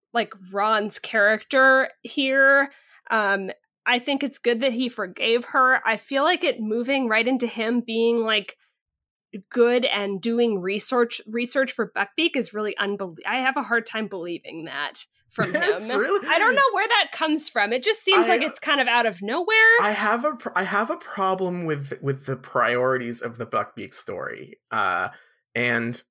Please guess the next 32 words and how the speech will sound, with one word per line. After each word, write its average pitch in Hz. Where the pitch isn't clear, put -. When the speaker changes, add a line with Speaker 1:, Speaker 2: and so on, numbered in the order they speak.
Speaker 2:
I 120
am, 117
I 127
am 131
confused 175
as 240
to 202
why 151
the 151
story 131
thinks 135
that -
the 120
most 117
interesting 131
thing 120
that 95
we 113
can, 110
we 110
can, 107
like, 98
read 127
about 117
to 120
feel 117
sympathy 127
for 117
Buckbeak 117
is 110
to 110
read 113